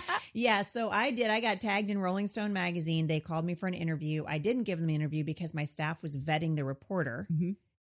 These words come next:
Speaker 1: And clearly I had a reason to be, I was like, "I don't know about this." 'Cause they make it, they're like, "Hey, Missus Saint John, we saw that you're talking about masks. We really wanna talk about moms and how they," that's not what they wanted.
Speaker 2: Right.
Speaker 1: They wanted to label me an anti-mask propagandist, which they did.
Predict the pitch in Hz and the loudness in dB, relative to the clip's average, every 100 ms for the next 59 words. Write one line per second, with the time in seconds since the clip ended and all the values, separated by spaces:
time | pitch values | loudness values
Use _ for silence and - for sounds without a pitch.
0 | - 175 165 - 208 170 147 147 139 143 | -4 -2 -2 -2 -2 0 0 -2 -2 0
1 | 139 139 147 - 165 160 143 135 139 214 | 0 -2 -2 -4 0 0 0 -4 -4 -4
2 | 269 233 226 165 135 - 143 160 202 185 | -2 -4 -2 -2 -2 0 0 0 -2 -2
3 | 202 208 202 185 180 180 - 339 330 208 | 0 0 -2 -4 -4 -6 -10 -8 -4 -2
4 | 214 196 - 190 170 185 165 202 185 240 | -2 -6 -4 -4 -2 -4 -2 -4 -4 -4
5 | 277 185 175 170 175 180 165 185 196 160 | -4 -4 -4 -4 -6 -6 -8 -6 -6 -4
6 | 156 165 175 185 185 202 202 190 175 180 | -4 -4 -4 -6 -6 -6 -6 -6 -6 -4
7 | 175 160 160 151 170 170 165 160 175 - | -2 0 0 0 0 -2 -2 -2 -4 -2
8 | 185 269 226 135 139 135 139 131 139 165 | -2 0 -2 -2 -2 0 0 0 0 -2
9 | - - 147 - 185 180 196 202 226 180 | -6 -10 -8 -2 0 2 0 -2 -2 0
10 | 170 180 180 180 165 - 156 165 165 151 | 0 2 0 0 0 -2 -4 -2 -2 -2
11 | 160 - 156 151 175 151 135 139 - - | -4 -6 -6 -6 -4 -4 -4 -4 -6 -6
12 | - 202 214 185 160 | -6 -4 -2 0 0